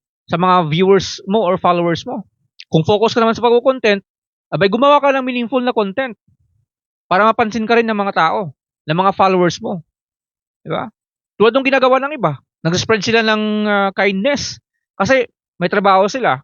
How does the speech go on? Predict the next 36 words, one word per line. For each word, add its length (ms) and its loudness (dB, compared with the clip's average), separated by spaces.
meron 240 0
silang 240 0
pera 480 2
kahit 240 -4
papano. 560 -2
Ang 160 0
ginagawa 320 2
nila, 320 0
tumutulong 480 -2
sila 160 2
sa 160 0
ibang, 240 -2
sa 160 -4
ibang 160 0
tao, 400 -2
sa 80 -2
mga 160 2
followers 400 2
nila 240 0
na 80 -2
nangangailangan 560 0
ng 100 -4
tulong. 380 -2
Di 80 -18
ba? 240 -6
That 160 4
is 80 0
also 240 2
one 240 2
way 320 -2
para 160 0
makilala 400 2
ka, 240 -4
para 80 2
magka-followers 720 0
ka. 240 -4